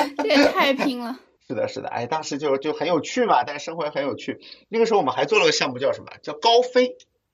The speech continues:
Speaker 2: 啊，我们是和一个做造型蛋糕的，大家可能知道，就蔡依林也有一个造型蛋糕的一个公司嘛，工作室。
Speaker 1: 翻糖蛋糕。
Speaker 2: 对，对，没错，翻糖，翻糖。我们和一个翻糖蛋糕的一个工作室合作啊，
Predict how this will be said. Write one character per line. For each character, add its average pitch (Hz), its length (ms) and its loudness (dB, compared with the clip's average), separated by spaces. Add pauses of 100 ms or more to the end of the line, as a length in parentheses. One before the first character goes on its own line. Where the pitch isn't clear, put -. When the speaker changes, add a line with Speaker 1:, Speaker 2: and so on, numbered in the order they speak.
(280)
Speaker 2:
啊， 117 160 0
我 113 80 0
们 113 140 -6
是 - 160 -6
和 139 260 -2
一 156 160 0
个 147 760 2
做 131 120 -2
造 190 220 2
型 151 160 -8
蛋 170 200 -4
糕 165 220 0
的， 180 80 -8
大 123 80 -4
家 117 120 -2
可 - 120 -12
能 104 140 -12
知 - 100 -14
道， 107 80 -2
就 113 80 -6
蔡 165 240 -2
依 180 140 -4
林 151 200 -6
也 113 60 -2
有 117 80 2
一 110 60 -2
个 110 160 -4 (320)
造 135 140 4
型 127 120 -6
蛋 123 140 -6
糕 110 120 -4
的 110 80 -4
一 104 40 -4
个 104 140 -2
公 123 280 -10
司 - 160 -12
嘛， 123 140 -6
工 - 160 -16
作 123 140 -4
室。 - 220 -10 (240)
Speaker 1:
翻 349 280 0
糖 262 240 -4
蛋 254 200 -4
糕。 233 280 -8 (220)
Speaker 2:
对， 262 120 4
对， 269 100 6
没 208 120 2
错， 220 120 -4
翻 214 160 -6
糖， 147 200 -6
翻 180 120 0
糖。 104 200 -6 (580)
我 139 80 -10
们 147 80 -4
和 170 120 0
一 190 40 2
个 185 100 2
翻 202 160 -4
糖 185 140 -2
蛋 156 200 -2
糕 165 200 -2
的 147 140 -4
一 131 60 -6
个 131 120 0
工 135 180 -8
作 131 140 -10
室 123 280 -10
合 107 180 -14
作 120 180 -8
啊， 98 180 -6